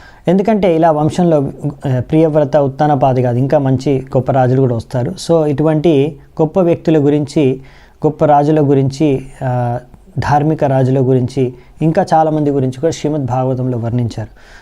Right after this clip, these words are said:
భగవంతుడు రామచంద్రుడే కానీ, యుధిష్ఠిర్ మహారాజ్, పరీక్షిత్ మహారాజ్, ప్రహ్లాద్ మహారాజ్, లేకపోతే ఇలా ధ్రువ మహారాజ్, ఇలా చాలామంది చరిత్రలు మనకి, పృథు మహారాజ్, ఎంతోమంది మహారాజులు, గొప్ప గొప్ప భక్తులు, గొప్ప భగవంతుడు అవతారాలు అందరి గురించి కూడా మనకి వర్ణన అనేది ఈ ఇతిహాసం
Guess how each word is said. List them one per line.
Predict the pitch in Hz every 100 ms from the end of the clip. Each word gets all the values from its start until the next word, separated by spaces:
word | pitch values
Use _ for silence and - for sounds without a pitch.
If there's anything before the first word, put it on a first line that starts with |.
| - 135
భగవంతుడు | 143 151 143 127
రామచంద్రుడే | 131 143 135 135 123 127
కానీ, | 127 131
యుధిష్ఠిర్ | 135 143 139 131
మహారాజ్, | 131 123 123 117
పరీక్షిత్ | 131 131 139 127
మహారాజ్, | 120 120 120 117
ప్రహ్లాద్ | 127 127 123 123
మహారాజ్, | 123 120 - - - - -
లేకపోతే | - 185 196
ఇలా | 190 170 - - - 170
ధ్రువ | 131 151 156
మహారాజ్, | 147 135 139 131
ఇలా | 139 135
చాలామంది | 143 156 180 190 180 170 175 160 147 139
చరిత్రలు | 131 143 147
మనకి, | 131 123 113
పృథు | 127 139 139
మహారాజ్, | 139 127 127 123 143
ఎంతోమంది | 143 143 180 175 160
మహారాజులు, | 143 123 151 156 143 127
గొప్ప | - 135 139
గొప్ప | 147 139 127
భక్తులు, | 135 135 165 170
గొప్ప | 151
భగవంతుడు | 131 127 139 131
అవతారాలు | 127 139 156 156 156
అందరి | 139 147 147
గురించి | 147 143 139
కూడా | 143
మనకి | 147 127 180 190 190 - - -
వర్ణన | 135 151 156 202 190
అనేది | 170 170 185
ఈ | 160 175
ఇతిహాసం | 175 190 151 185 185 175